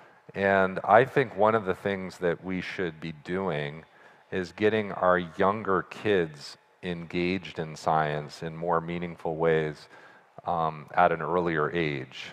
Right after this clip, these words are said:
so that they get to experience the discovery process. Um, and I do think that a lot of, a lot of educators are trying to do that, and, and not just doing experiments that have already been done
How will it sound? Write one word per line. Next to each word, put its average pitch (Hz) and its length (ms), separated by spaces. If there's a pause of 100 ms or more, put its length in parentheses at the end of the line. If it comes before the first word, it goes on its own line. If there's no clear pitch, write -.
(100)
so - 140
that 82 140
they 87 140
get 95 220
to 95 120
experience 85 960
the - 120
discovery 78 800 (320)
process. 80 800 (600)
Um, 78 500 (120)
and 87 380
I 90 120
do 101 200
think 101 300
that 87 220
a 90 40
lot 87 320
of, 82 320
a 87 80
lot 87 280
of 90 100
educators 85 720
are 78 120
trying 82 500
to 82 100
do 85 200
that, 76 380 (360)
and, 92 300
and 95 200
not 117 240
just - 320 (260)
doing 101 300
experiments 90 720
that 82 160
have 82 180
already 85 380
been 76 280
done 78 480